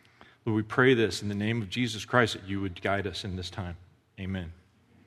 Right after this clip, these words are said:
So it was as if that first part of the chapter was this big,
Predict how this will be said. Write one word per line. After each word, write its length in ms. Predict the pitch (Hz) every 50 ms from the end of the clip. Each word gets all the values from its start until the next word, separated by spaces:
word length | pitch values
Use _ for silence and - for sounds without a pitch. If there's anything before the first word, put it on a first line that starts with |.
| _ - - - - _ - _ _ _ _ _ _ _ _ _ _ _ _ _ _ _ _ _ _ _ _ _ _ _ _ _ _ _ _ _ - - - - - _ _ _ _ _ _ _ -
So 140 | - - 160
it 20 |
was 160 | 160 156 147
as 160 | 180 175 135 180
if 180 | 202 196 196
that 180 | - 185 143 -
first 360 | - - 175 190 180 - -
part 220 | - 156 160 156
of 80 | 143 117
the 60 | 117
chapter 380 | 110 - - 151 143 135 - 139
was 160 | 117 113 95
this 220 | 95 113 104 -
big, 720 | - 104 - - 170 170 165 151 135 123 107 92 85 -